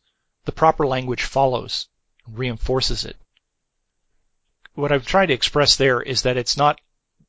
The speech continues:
uh, one thing comes first and then the other follows, but that there is a circular dependency there, that when you think of things in the right terms, that speaking about those things comes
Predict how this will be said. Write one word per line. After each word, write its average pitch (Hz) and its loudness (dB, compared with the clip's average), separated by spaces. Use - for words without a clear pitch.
uh, - -14
one 135 -6
thing 127 -8
comes 120 -6
first - -2
and 120 -12
then 117 -12
the 120 -8
other 127 -4
follows, 120 0
but - -4
that 131 -2
there 131 2
is 123 2
a 120 -4
circular 143 2
dependency 123 -2
there, 117 -6
that 120 -6
when 127 -8
you 123 -6
think - -6
of 147 -4
things 135 -4
in 123 -8
the 123 -10
right 127 -6
terms, 180 -2
that 135 0
speaking - 0
about 120 -8
those 123 -4
things - -12
comes - -6